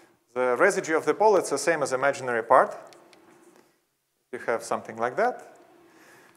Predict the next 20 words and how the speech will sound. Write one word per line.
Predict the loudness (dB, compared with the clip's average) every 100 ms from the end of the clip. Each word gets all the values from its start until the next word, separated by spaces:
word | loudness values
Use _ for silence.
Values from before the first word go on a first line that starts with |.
| _ -4
Uh, | 0 2 2 0 -6 -20 -20 -20 _ -20 _ _ -20 _ _
so | -12
this | -2 -2 0
is, | -4
a |
s-, | -6 -8 -14 -10
uh, | -10 -10 -12
if | -6
you | -2
have | 0 -2 -2
heard | 2 2 4
about | 2 2
optical | 0 -4 -4 -4
theorem, | 0 0 0 -8 -16 -20 -20 -20 -20 -4
that | -2 -2
is | -6 -2
an | 0 2
optical | 0 -2 -8 -8
theorem | -4 -4 -4
for | -10 -6 -4 -4